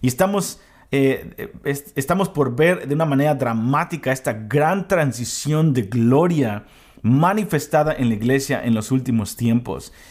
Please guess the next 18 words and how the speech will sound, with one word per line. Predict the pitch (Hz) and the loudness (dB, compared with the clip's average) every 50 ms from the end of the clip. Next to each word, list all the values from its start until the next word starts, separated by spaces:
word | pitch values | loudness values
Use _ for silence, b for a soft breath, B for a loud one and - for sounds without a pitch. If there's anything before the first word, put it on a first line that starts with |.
| B B B B B | B B B B B
Y | - 139 | 2 2
es | 147 147 - | 2 0 0
cuestión | - 151 135 - - 143 143 151 139 | -2 -2 -2 -2 0 0 0 2 2
de | 131 | 0
tiempo | 117 - - 131 139 147 147 - 143 123 - | -2 -4 -2 0 0 0 0 -2 -4 -6 -4
que | 120 110 | -4 -4
las | 104 104 110 | -4 -4 -6
naciones | 104 107 - 135 131 123 123 | -8 -6 -2 -2 -2 -2 -2
puedan | - 127 123 117 110 107 107 | -2 -2 -2 0 0 0 0
verlo | 113 127 139 143 151 165 175 180 175 B B B B B B | 2 2 0 0 0 -2 -2 -4 -4 B B B B B B
y | B 117 | B -4
que | 117 147 123 | -2 -2 -2
nosotros | 117 113 143 143 131 - | 0 0 -2 -2 -2 -2
podamos | - 131 123 127 135 135 127 123 - - | -2 0 2 2 4 2 2 0 -2 -8
expresarlo | 127 - - - - 127 104 101 - - 123 123 123 123 120 113 107 - | -8 -8 -8 -10 -6 -6 -6 -6 -4 -2 -2 -2 -2 -2 -2 -4 -4 -4
en | - 101 | -6 -6
nuestra | 98 92 - - 104 90 | -6 -8 -8 -8 -10 -8
vida. | 95 98 104 110 110 98 - - | -6 -4 -4 -4 -4 -4 -8 -12